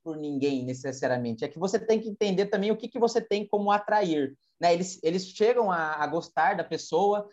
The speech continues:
mas tem muitos assexuais que eles são aromânticos. Não sei se vocês já ouviram falar nesse, nessa palavra. Aromântico é aquela pessoa que não se apaixona, tá? Ele não consegue se apaixonar por ninguém. É impossível ele se apaixonar.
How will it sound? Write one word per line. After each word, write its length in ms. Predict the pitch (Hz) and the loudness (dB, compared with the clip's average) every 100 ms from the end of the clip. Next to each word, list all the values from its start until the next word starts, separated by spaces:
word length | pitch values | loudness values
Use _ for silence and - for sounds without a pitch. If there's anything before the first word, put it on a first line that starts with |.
| _ | _
mas 200 | - 170 | -4 -2
tem 120 | 180 196 | 0 0
muitos 220 | 226 208 | 0 0
assexuais 680 | 208 208 - - 143 220 | -2 -2 -4 0 2 2
que 80 | 220 | -2
eles 160 | 175 - | -10 -6
são 240 | 196 196 - | -4 -4 0
aromânticos. 920 | 202 226 220 208 165 156 - - 131 | 0 4 4 4 2 -2 -8 -8 -6
Não 80 | 131 | -2
sei 140 | 185 | -2
se 60 | 185 | -2
vocês 260 | 190 190 | 0 2
já 80 | 180 | 2
ouviram 240 | 170 165 | 2 2
falar 340 | 180 196 180 160 | 2 2 4 4
nesse, 200 | 160 - 170 | 0 -8 -8
nessa 220 | 156 165 | -8 -6
palavra. 520 | - 175 139 117 113 _ _ _ - | 0 2 2 2 -6 _ _ _ 0
Aromântico 800 | 175 233 220 185 185 226 226 170 | 4 6 6 6 6 4 2 0
é 20 | |
aquela 160 | 170 175 | 4 2
pessoa 300 | 180 196 190 | 2 -4 -4
que 100 | 208 | -4
não 400 | 208 202 214 254 | 0 4 4 2
se 100 | 247 | 0
apaixona, 640 | 233 240 226 185 160 131 | 0 0 -2 -6 -6 -2
tá? 100 | 147 | -2
Ele 120 | 147 | -2
não 380 | 156 165 185 226 | -2 2 2 4
consegue 420 | 233 226 185 185 | 2 2 0 -2
se 80 | 208 | -2
apaixonar 480 | 202 185 196 170 175 | 0 -2 0 -2 -2
por 260 | 196 196 | -2 -2
ninguém. 640 | 202 233 226 180 170 135 131 _ - | -2 -2 -2 -2 -2 -4 -8 _ -10
É 60 | 127 | -6
impossível 580 | 131 196 - 226 196 | -2 -2 0 -2 2
ele 80 | 160 | 0
se 100 | - | 0
apaixonar. 520 | 147 127 123 131 107 | -4 -4 -2 -4 -6